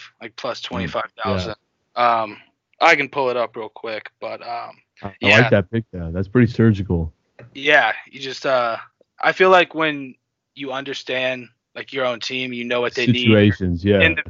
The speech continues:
Speaker 1: media, and you, like, listen to what they need, it's a little bit more insight to if you
Speaker 3: Yes.
Speaker 1: should toss something or not.
Speaker 3: Yes.
Speaker 2: That's
Speaker 3: I
Speaker 2: why
Speaker 3: like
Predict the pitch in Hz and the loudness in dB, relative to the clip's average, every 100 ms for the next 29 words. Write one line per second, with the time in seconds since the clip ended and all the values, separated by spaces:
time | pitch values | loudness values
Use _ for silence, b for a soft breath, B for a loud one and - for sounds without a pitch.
0 | 147 143 139 139 135 123 131 135 131 120 | 0 0 0 0 0 -2 -8 -4 -4 -4
1 | 135 123 131 127 123 127 120 123 120 113 | -6 -8 -8 -6 -6 -6 -6 -4 -4 -6
2 | 123 120 120 117 117 107 117 110 120 113 | -8 -6 -6 -6 -6 -6 -6 -4 -2 -2
3 | 95 - 110 - - b b b - 101 | -2 -4 -4 -4 -10 b b b -4 0
4 | 90 - - 104 104 - 101 - 110 117 | 0 -2 -6 -16 -10 -10 -10 -12 -16 -12
5 | 113 113 - - _ 101 95 85 76 - | -10 -10 -12 -20 _ -4 -4 -4 -8 -18
6 | _ _ _ _ _ _ _ _ _ _ | _ _ _ _ _ _ _ _ _ _
7 | _ _ - - 87 82 92 | _ _ -12 0 4 4 2